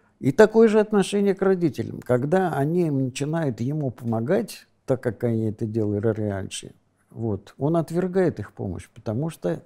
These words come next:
он должен сам себе доказать, что он сам все может один.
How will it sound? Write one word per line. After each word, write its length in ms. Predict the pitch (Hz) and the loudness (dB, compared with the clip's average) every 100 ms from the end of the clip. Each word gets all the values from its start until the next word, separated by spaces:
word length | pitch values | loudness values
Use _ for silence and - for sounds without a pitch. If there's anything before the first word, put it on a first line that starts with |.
| _ | _
он 220 | 117 127 123 | -4 0 2
должен 420 | 147 156 165 165 | 4 2 -2 -6
сам 380 | - 151 143 131 | -6 -2 -2 -2
себе 360 | - 135 139 | -6 -2 0
доказать, 540 | 123 123 135 123 135 131 | 0 -2 -2 0 -2 -4
что 240 | - 135 | -4 -2
он 160 | 135 120 | -2 -4
сам 420 | - 156 139 113 | -6 -2 -2 -4
все 240 | - 123 | -4 -2
может 380 | 123 120 104 110 | 0 -2 -4 -6
один. 460 | 120 117 110 87 | -6 -6 -6 -8